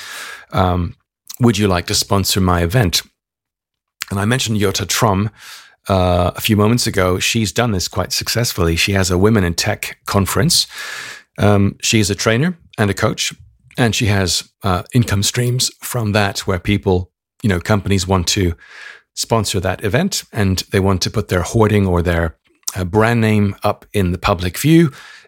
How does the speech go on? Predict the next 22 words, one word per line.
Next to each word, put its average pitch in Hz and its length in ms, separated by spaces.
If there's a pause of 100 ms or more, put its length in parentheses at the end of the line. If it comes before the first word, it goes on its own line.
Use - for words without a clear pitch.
And 113 100
this 113 160
works 98 260
very 98 240
well 87 360
when 92 120
you've 87 120
got - 380 (100)
some 92 240
kind 92 340
of 85 120
public 87 340
event, 87 300
some 87 240
kind 85 360
of, 82 300
um, 80 540 (720)
you 110 80
know, 92 140
conference 95 580
or 104 100
keynote. 85 640